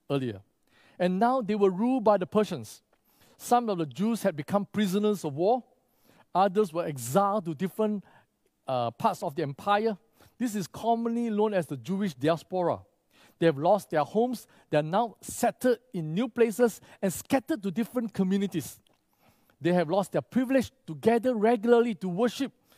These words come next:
at the Temple of Jerusalem, at those significant religious festivals.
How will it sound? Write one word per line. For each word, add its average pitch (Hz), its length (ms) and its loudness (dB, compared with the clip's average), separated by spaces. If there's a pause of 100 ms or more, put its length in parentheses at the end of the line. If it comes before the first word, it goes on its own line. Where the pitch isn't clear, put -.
(260)
at 214 100 0
the 190 60 2
Temple 226 380 2
of 165 100 -2
Jerusalem, 202 580 -4 (240)
at 180 160 -2
those 233 160 -4
significant 208 720 -2 (180)
religious 160 420 -2
festivals. 120 580 -8